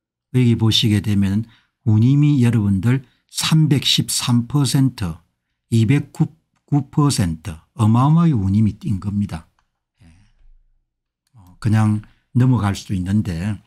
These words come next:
오늘 왜 이걸 한번 다루도록 그렇게 제가 조치를 취했는가 하니까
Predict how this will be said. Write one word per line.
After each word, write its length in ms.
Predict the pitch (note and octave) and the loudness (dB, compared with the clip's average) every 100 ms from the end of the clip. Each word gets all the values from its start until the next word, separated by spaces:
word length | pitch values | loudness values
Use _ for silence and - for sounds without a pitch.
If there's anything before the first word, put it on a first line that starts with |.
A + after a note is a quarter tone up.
| _ _ _ _ _ _ | _ _ _ _ _ _
오늘 560 | A#2+ A#2+ G#2 G2 F#2 - | 0 2 2 0 -4 -8
왜 320 | G2+ G2+ A#2+ | 0 2 2
이걸 640 | C#3 B2+ A#2 A2 G2+ A2+ | 2 2 2 0 0 0
한번 300 | E2+ F#2 F2+ | 0 -4 -6
다루도록 640 | - F#2 A#2 - F#2+ F#2 | -6 -2 -2 -2 -6 -8
그렇게 300 | - - - | -14 -20 -20
제가 380 | - F2 E2 F2 _ _ _ _ _ | -18 -12 -10 -12 _ _ _ _ _
조치를 440 | - F#2+ - G#2 F#2+ | -6 -4 0 0 -2
취했는가 480 | - F#2 F2+ E2+ E2 | -2 -2 -2 -4 -8
하니까 480 | D#2+ D#2+ - F2+ | -10 -12 -10 -12